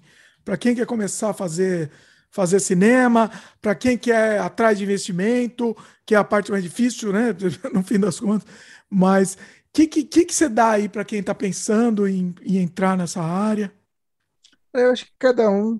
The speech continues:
Speaker 2: tem um caminho, né? Não existe uma receita que você fala pra outra pessoa, "Segue o meu molde que vai dar certo", né? Eu, eu acho assim, só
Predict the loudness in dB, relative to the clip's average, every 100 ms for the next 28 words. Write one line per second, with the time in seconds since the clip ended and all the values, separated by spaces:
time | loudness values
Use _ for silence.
0 | -6 -6 -4 -2 0 2 2 2 0 0
1 | -2 -2 -2 -4 -4 -6 -4 -2 0 -2
2 | -2 -2 -2 -4 -8 -8 -8 -10 -10 -6
3 | -6 -6 -6 -8 -8 -8 -10 -8 -6 -6
4 | -6 -18 _ _ -2 0 2 2 2 2
5 | 0 0 -2 -4 -8 -6 -4 -2 -2 -2
6 | -4 -4 -6 -10 -8 -6 -8 _ -20 -20
7 | _ -14 -10 -8 -8 -10 -6 -2 -2 -2
8 | -6 -4 -2 -2 -6 -16 -16 -8 -6 -4
9 | -2 -2 -4